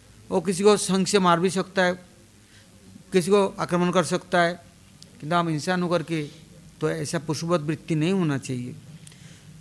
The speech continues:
हैं, साधु का वृत्ति, हैं, साधु परोपकारी, सबकी सेवा करेगा। हमारे गुरुजी कहते थे मथुरा में, क्या बोलते थे, "देखो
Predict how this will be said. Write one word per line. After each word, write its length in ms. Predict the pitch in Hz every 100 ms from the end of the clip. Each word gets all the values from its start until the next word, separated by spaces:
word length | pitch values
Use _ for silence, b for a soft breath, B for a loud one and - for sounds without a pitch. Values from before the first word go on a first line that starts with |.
| -
हैं, 220 | 165 160 127
साधु 360 | - 190 196
का 80 | 233
वृत्ति, 760 | 214 214 220 247 254 277 - - - - - - - - - - 165
हैं, 280 | 190 202 294 - -
साधु 480 | 160 156 190 254 - - - - - - - - - - -
परोपकारी, 400 | 156 151 156 147
सबकी 320 | 139 131 135
सेवा 240 | 175 135 131
करेगा। 320 | 127 123 127 - - -
हमारे 200 | 156 170
गुरुजी 260 | 170 170
कहते 280 | 180 165 180
थे 220 | 143 127 139 - - - -
मथुरा 300 | 156 175 160
में, 160 | 135 123
क्या 180 | 170
बोलते 380 | 175 190 151 131
थे, 40 | 117 b b b 165
"देखो 360 | 190 170 120